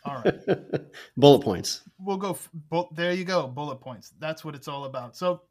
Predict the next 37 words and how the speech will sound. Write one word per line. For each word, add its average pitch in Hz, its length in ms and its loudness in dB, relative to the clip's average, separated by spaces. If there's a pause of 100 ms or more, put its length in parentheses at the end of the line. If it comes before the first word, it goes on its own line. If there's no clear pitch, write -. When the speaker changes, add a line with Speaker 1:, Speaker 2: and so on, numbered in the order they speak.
Speaker 1:
The 185 120 -6
Long 226 240 2
Kiss 233 200 -4
Goodnight 160 400 -4
was 147 160 -10
released 160 400 -6
on 151 140 -8
October 165 420 -8
eleventh, 156 420 -8
nineteen 165 380 -6
ninety-six, 143 640 -8 (600)
and, 147 280 -10
uh, 143 240 -6 (1160)
behind 180 380 -6
the 151 60 -6
scenes 170 280 -8
powerhouses 131 760 -4
in 131 100 -12
this 131 180 -14
one, 113 140 -16
Chad. 113 400 -20 (340)
Speaker 2:
Yeah. 87 280 0 (840)
Speaker 1:
We've 147 140 -18
got 147 180 -10
a 143 120 -12 (120)
director, 160 480 -6
Renny 147 240 -6
Harlan, 135 560 -8
and 135 240 -12
written 123 380 -10 (140)
by 135 120 -6
the 135 80 -8
one 131 160 -10
and 127 100 -10
only 113 380 -14
Shane 117 300 -18
Black. - 280 -20